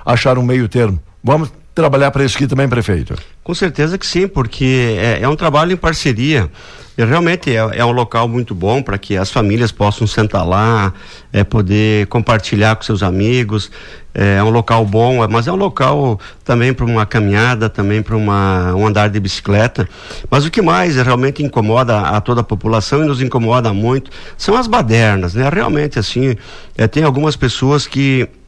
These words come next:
Speaker 2: <clears throat> que em casa a gente não sabe como se comportam, mas quando saem pra um local desses,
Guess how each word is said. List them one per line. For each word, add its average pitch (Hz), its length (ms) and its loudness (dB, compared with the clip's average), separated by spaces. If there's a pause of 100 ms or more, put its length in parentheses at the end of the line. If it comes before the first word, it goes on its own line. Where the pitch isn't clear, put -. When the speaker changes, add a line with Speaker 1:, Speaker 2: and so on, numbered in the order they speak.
(100)
Speaker 2:
<clears throat> 143 340 0
que 147 100 -2
em 147 140 2
casa 123 640 2
a 107 80 0
gente 120 240 -2
não 123 100 0
sabe 117 300 0
como 117 280 0 (280)
se - 160 -4
comportam, 127 600 2
mas 117 220 0
quando 117 240 0
saem 113 320 0
pra 113 140 -2
um - 20 2
local 104 380 2
desses, 113 440 -2